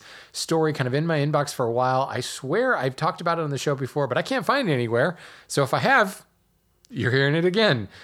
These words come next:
Um, I get questions a lot about what happens to material that is seized. You know, if, if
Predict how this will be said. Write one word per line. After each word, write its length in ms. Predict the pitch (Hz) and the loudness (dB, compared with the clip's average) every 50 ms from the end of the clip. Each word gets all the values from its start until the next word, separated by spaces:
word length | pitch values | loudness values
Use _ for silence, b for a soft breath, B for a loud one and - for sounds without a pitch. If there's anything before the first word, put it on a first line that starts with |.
| B B B B B | B B B B B
Um, 280 | 151 143 147 147 160 - | -2 -2 -2 -2 -2 -2
I 100 | 151 165 | -2 -2
get 260 | 175 156 247 285 240 - | -2 -2 -2 -4 -4 -4
questions 480 | - - 226 220 - - 214 185 147 | -2 0 0 0 0 -2 -4 -2 -2
a 60 | 143 | -4
lot 400 | 131 131 139 147 156 156 165 - | -4 -2 0 0 0 0 -2 -4
about 560 | 131 113 107 131 120 120 120 117 117 120 - 151 - _ _ _ _ _ _ _ _ _ _ _ | -8 -6 -4 -2 0 0 0 0 -2 -4 -8 -16 -20 _ _ _ _ _ _ _ _ _ _ _
what 180 | - 139 151 151 | -4 -2 0 0
happens 340 | 165 185 175 185 180 156 - | 0 0 -2 -2 -2 -2 -2
to 100 | - 160 | -2 -2
material 580 | 147 135 - - - 151 151 147 143 131 110 | -2 -2 -2 0 0 2 2 4 2 2 0
that 240 | 107 101 123 120 117 | -2 -2 -2 -2 -2
is 240 | 113 - 120 113 113 | -2 -4 -4 -2 0
seized. 720 | - - - - 214 247 226 98 85 - - - - - B B B B B B B B | -2 0 0 2 2 2 0 0 -4 -4 -4 -4 -4 -6 B B B B B B B B
You 100 | - 123 | -4 -2
know, 180 | 120 117 120 135 - | 0 0 -2 -2 0
if, 300 | 139 143 139 - - - | 0 0 0 -2 -6 -8
if 340 | 214 - 139 127 117 - | -4 -2 -2 -2 -2 -4